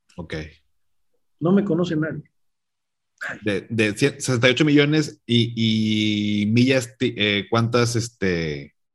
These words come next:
Speaker 1: me dijiste?
Speaker 2: Ciento ochenta mil.
Speaker 1: Ciento ochenta mil.
Speaker 2: Cuentas.
Speaker 1: Ok.
Speaker 2: O sea, con todo y que salimos en Shark Tank y ganamos premios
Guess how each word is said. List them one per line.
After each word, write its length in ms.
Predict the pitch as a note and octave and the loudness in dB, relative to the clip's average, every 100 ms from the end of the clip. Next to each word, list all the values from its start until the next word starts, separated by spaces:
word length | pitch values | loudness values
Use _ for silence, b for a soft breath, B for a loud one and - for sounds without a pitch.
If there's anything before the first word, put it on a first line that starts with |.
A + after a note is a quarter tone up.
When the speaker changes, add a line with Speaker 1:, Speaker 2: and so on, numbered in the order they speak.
| _ - | _ -2
Speaker 1:
me 80 | F3+ | 0
dijiste? 440 | F#3+ G3 F3 - - | 2 2 0 -4 -4
Speaker 2:
Ciento 260 | A#2 A2 | -2 0
ochenta 260 | A#2 - - | 2 2 2
mil. 140 | E2+ - | -4 -8
Speaker 1:
Ciento 80 | |
ochenta 0 | |
mil. 40 | - _ _ _ - | -14 _ _ _ -8
Speaker 2:
Cuentas. 640 | C3+ A#2+ - _ - _ _ _ _ _ _ _ _ _ | -6 -6 -12 _ -20 _ _ _ _ _ _ _ _ _
Speaker 1:
Ok. 220 | F#2 - F2 G2 - _ _ _ _ _ | -18 -8 -4 -4 -8 _ _ _ _ _
Speaker 2:
O 40 | - | -4
sea, 100 | D3 | -2
con 180 | D3+ | 0
todo 180 | D3 G3 | 4 6
y 80 | A3+ | 6
que 80 | F3+ | 2
salimos 440 | D3 D#3+ G3+ C#3+ | 2 4 4 2
en 60 | C3 | 0
Shark 600 | B2+ B2+ C#3 D#3 D3+ - | -2 -2 2 2 0 -2
Tank 280 | D3+ D3 C#3+ | 0 0 -2
y 60 | A#2 | -4
ganamos 420 | B2 C3+ C#3 C3+ | -4 -2 -4 -6
premios 880 | - C3+ D3 D#3 D#3+ E3 E3 D#3+ | -4 2 4 4 2 2 2 0